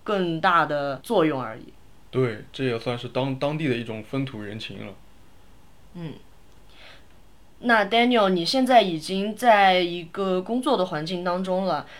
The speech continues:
Speaker 1: 平时你是什么时候会使用方言呢？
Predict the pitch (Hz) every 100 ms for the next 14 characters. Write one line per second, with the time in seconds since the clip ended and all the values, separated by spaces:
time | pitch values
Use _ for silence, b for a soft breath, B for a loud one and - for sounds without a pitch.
0 | B - 180 180 185 180 185 139 - 208
1 | 185 170 208 185 185 190 185 185 180 -
2 | 135 151 156 160 160 151 143 151